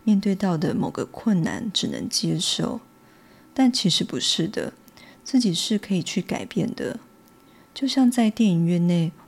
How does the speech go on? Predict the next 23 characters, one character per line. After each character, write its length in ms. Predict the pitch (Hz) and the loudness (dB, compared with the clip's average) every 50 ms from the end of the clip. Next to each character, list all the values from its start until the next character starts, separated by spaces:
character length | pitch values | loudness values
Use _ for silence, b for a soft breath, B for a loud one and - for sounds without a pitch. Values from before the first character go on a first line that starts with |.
| - | -4
我 80 | - 170 | 0 0
们 120 | 170 165 | 0 0
是 140 | 165 - 220 | 0 -2 -2
可 140 | 208 - 208 | -2 0 0
以 80 | 175 | 0
站 280 | 160 - - 196 185 165 | 0 0 0 0 0 0
起 180 | 170 - - - | -2 -4 -6 -6
来 120 | 90 - | -6 -6
移 200 | 110 - - - - - | -6 -6 -6 -6 -6 -4
动 240 | - 180 180 214 - - - | -2 -2 -2 -2 -4 -6 -8
的， 160 | - - - - _ _ B B B B B B B B B | -10 -10 -10 -12 _ _ B B B B B B B B B
不 120 | - 208 180 | -4 -4 -4
去 220 | 180 - - 240 | -4 -2 0 0
看 400 | 214 - 214 220 196 180 170 190 B B B B B - | 0 0 0 0 2 2 0 0 B B B B B -2
荧 120 | - 180 175 | 2 4 4
幕 160 | 185 196 196 | 4 4 2
上 300 | 196 - - 202 180 180 | 2 0 0 0 0 0
现 220 | - - 202 180 | 0 0 -2 0
在 120 | 175 185 165 | 0 -2 -2
这 120 | - 190 | -4 -6
个 100 | - 131 | -8 -8
剧 260 | - - - 165 - | -10 -6 -6 -4 -4
情， 380 | - - - - - - - | -4 -4 -4 -4 -4 -6 -8